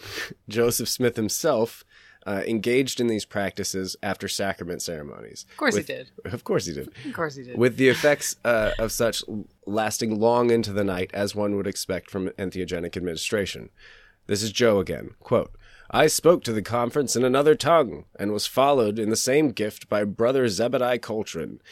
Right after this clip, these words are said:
Speaker 1: and he by Brother William Smith, after which the Lord poured out his Spirit in a miraculous manner, until all the elders spake in tongues, and several members, both male and female, exercised the same gift.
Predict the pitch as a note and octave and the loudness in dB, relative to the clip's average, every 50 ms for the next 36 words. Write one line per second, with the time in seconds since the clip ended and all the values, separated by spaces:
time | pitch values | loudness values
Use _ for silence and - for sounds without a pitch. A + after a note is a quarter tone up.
0 | - - - - A2 G#2 F#2 F#2+ F#2 G#2 - C#3+ G2+ G2+ F#2+ E2+ F2+ G2+ G#2+ A2+ | -20 -8 -4 -4 -4 -4 0 2 4 4 4 4 2 0 -2 0 0 0 2 2
1 | A2+ G#2 G2+ A2 C3 C3+ B2+ G2 F#2+ - - - D#2 - - - - _ _ - | 2 2 2 2 2 2 2 0 -2 -4 -6 -6 -10 -10 -12 -16 -20 _ _ -20
2 | - - - - - A#2 B2 - - B2 A#2 A2 A#2+ C3+ - - - - - - | -20 -20 -12 -6 -4 -4 -4 0 0 0 2 2 2 0 0 -2 -6 -6 -6 -6
3 | G2+ G#2+ A#2 A#2 A2+ A2 G#2+ - - C#3 D#3 E3 D#3+ D3 C#3+ D3 A2+ A2+ B2+ A#2+ | -2 2 2 2 2 2 -2 -2 2 6 6 8 8 8 6 4 2 0 -2 -2
4 | - - - A#2+ B2+ C3 C3 B2 A#2 - - - - A2 G#2 G#2 G#2 G2+ G2+ G2 | -2 -2 -2 0 0 2 2 0 -2 -4 -10 -6 -4 -4 -2 -2 -2 -2 -2 0
5 | F#2+ F#2+ G2 F#2+ - - F2 D#2+ E2 - - - E2+ F2 D#2+ C#2+ C2+ B1 - - | 0 -2 -2 -2 -4 -10 -10 -8 -8 -8 -8 -8 -8 -8 -8 -10 -12 -14 -14 -6
6 | - G#2+ G#2+ - D3 D3 - - C#3 E3+ F#3+ G#3+ G3 E3 D#3+ C3+ C3+ D3+ D3 B2+ | -4 -4 0 2 2 2 4 4 6 8 8 8 8 6 4 4 4 4 4 4
7 | A2+ G#2 F2+ - - - - G2+ F#2 - F#2+ F2+ F2 - G2+ F#2 F2 D#2 D2+ D#2 | 2 0 -2 -2 -4 -2 -2 -2 -2 -2 -6 -8 -6 -4 -4 -4 -4 -6 -8 -10
8 | - - - _ - G#2+ G#2+ G2 - - C3 F3 E3 C3+ G2+ F2+ F2 E2+ E2+ D#2 | -12 -12 -12 _ -4 -4 -4 -2 0 2 2 4 4 4 2 2 0 -4 -4 -4
9 | F#2 A2+ A#2+ - - F#2+ G2 G#2+ G#2 - G2 B2+ D3+ E3 E3+ D#3 D#3 E3+ F3 D#3+ | -4 -4 -4 -4 -2 0 0 0 0 0 2 4 4 6 4 4 4 2 2 0
10 | - - A2 B2 A#2 A2+ A2 A2+ G2+ - - A2 - - G#2+ G2+ - G2+ G#2+ G#2+ | -2 -2 -2 0 2 2 2 0 -2 -2 -4 -4 -4 -4 -8 -6 -4 -4 -4 -4
11 | F#2+ - - G2 - - - - G2+ G2 F2+ E2 - D2+ - - - - - | -4 -6 -6 -6 -6 -4 -2 -2 -2 -2 -2 -4 -6 -8 -10 -10 -14 -20 -20